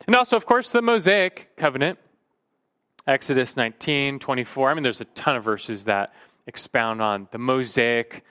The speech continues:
covenant. Really, though, it's like the Israelite covenant. God was covenanting with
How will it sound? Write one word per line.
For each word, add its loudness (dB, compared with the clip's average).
covenant. 0
Really, 4
though, 4
it's -2
like 2
the 2
Israelite 2
covenant. 0
God 4
was 0
covenanting 0
with -2